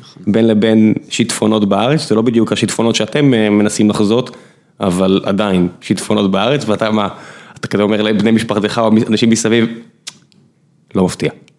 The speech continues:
Speaker 1: <laughs> אני, אה, דאגתי להיות בחו"ל בשבועיים האחרונים, אז, אה,
Speaker 2: במקומות שיש שיטפונות אמיתיים?
Speaker 1: אה, במקומות שיש שיטפונות עוד יותר גדולים ממה שיש פה. אה,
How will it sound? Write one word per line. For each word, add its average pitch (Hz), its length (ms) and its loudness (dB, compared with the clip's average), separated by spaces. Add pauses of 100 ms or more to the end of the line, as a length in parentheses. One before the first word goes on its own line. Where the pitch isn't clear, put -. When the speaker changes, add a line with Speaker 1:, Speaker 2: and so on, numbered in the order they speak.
(100)
Speaker 1:
<laughs> - 1040 -2
אני, 120 280 4
אה, 107 200 4
דאגתי 107 280 0
להיות 104 180 0
בחו"ל 98 320 2
בשבועיים 95 520 0
האחרונים, 104 460 2
אז, 95 220 -2
אה, 90 260 -2 (240)
Speaker 2:
במקומות 101 420 0
שיש - 180 0 (160)
שיטפונות 104 440 -2
אמיתיים? 110 420 0 (240)
Speaker 1:
אה, 98 180 0
במקומות 107 300 0
שיש - 220 0
שיטפונות - 380 -2
עוד 131 160 0
יותר 117 180 2
גדולים 101 300 2
ממה 98 100 4
שיש - 260 0
פה. 104 160 0 (800)
אה, 90 400 0